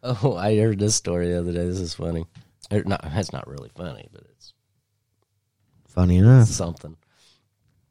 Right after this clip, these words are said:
Speaker 1: Uh, so this guy was talking. Okay, remember that Prigozhin guy? And they s-,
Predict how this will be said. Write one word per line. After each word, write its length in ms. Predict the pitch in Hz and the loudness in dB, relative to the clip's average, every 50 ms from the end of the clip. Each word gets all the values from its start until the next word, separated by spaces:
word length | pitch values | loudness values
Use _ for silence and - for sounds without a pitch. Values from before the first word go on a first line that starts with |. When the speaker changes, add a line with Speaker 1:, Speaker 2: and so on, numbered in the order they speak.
| _ _ _ _ _ _ _ _ _ _ _ _ | _ _ _ _ _ _ _ _ _ _ _ _
Speaker 1:
Uh, 380 | - - - 64 67 50 50 50 - - - _ _ _ _ _ | -14 -14 -12 -12 -12 -12 -14 -14 -16 -18 -20 _ _ _ _ _
so 220 | - - - 120 | -6 -2 -2 0
this 180 | 104 107 104 - | 0 0 0 0
guy 280 | 110 107 101 110 110 | 2 2 2 4 4
was 180 | 104 95 95 - | 2 2 -2 -2
talking. 340 | - 104 90 95 95 - 107 | 0 0 0 0 0 -2 -4
Okay, 120 | 107 - - | -6 -4 -2
remember 300 | - 117 131 147 156 143 | 0 0 2 2 2 0
that 200 | 127 120 92 80 | -2 -2 -4 -4
Prigozhin 680 | 87 85 101 95 95 92 98 98 104 107 110 110 110 104 | -8 -6 -6 -4 -2 -2 0 0 0 0 0 -2 -2 -2
guy? 360 | 110 107 110 117 113 113 117 | -2 0 0 0 0 0 0
And 180 | 117 110 101 98 | -2 -2 -2 -4
they 100 | 98 95 | -4 -4
s-, 240 | 92 - - - | -4 -6 -8 -10